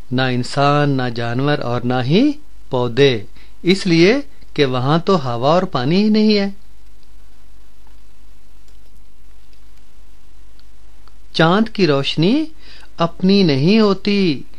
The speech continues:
तो फिर हमें ये चमकता कैसे नजर आता है? बच्चों, इसकी रोशनी दरअसल सूरज से आती है। सूरज से रोशनी चांद पर पड़ती है, चांद से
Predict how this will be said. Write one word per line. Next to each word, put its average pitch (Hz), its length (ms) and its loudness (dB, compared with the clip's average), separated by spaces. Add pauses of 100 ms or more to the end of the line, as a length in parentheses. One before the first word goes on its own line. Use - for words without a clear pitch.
(260)
तो 254 80 2
फिर 233 240 2
हमें 196 240 8
ये 233 160 6
चमकता 156 560 2
कैसे 247 360 2
नजर 160 340 2
आता 123 300 0
है? 117 220 -2 (560)
बच्चों, 233 400 2
इसकी 214 440 0
रोशनी 180 400 4
दरअसल 160 440 2
सूरज 151 440 0
से 156 220 0
आती 117 360 2
है। 113 200 -4 (520)
सूरज 175 340 4
से 180 200 0
रोशनी 156 400 4
चांद 120 340 0
पर 160 180 0
पड़ती 185 440 2
है, 196 320 4 (340)
चांद 180 300 6
से 175 200 0